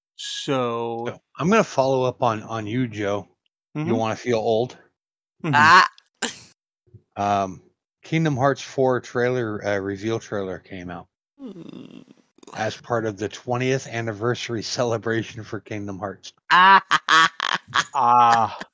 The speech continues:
Speaker 2: Now
Speaker 1: yeah.
Speaker 2: you feel old? Now you
Speaker 1: Yeah.
Speaker 2: feel old?
Speaker 1: Listen, I played as much Kingdom Hearts with Gavin as I played any of the Star Wars games with Gavin on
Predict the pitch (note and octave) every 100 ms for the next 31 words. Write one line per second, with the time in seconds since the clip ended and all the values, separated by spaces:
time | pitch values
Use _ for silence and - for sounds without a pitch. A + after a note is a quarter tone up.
0 | _ _ - C#3+ D#3+ F3+ B2 B2+ D3 C#3
1 | D3 D#3 D3 - - - F4 G#4+ G4 A4
2 | - A#3 - C#4 - - A4 - - G4
3 | D4+ - F3+ - E4 _ - F3 A3+ -
4 | A3 G#3 G3 F3 F3+ - - F3+ G3+ G#3+
5 | E3+ G#3+ A3+ - G#3 G3+ G#3+ G3+ G#3+ B3
6 | A#3 E3 D#3+ D#3+ D3+ D3 E3+ D#3 D3+ D3+
7 | - - D3+ F3 G3+ F3 F3 - D3+ D#3+
8 | E3 D#3 D3 B2 A#2 C3 B2+ C3 C3 A#2+
9 | C3+ B2 B2+ B2 A#2+ A#2+ A#2+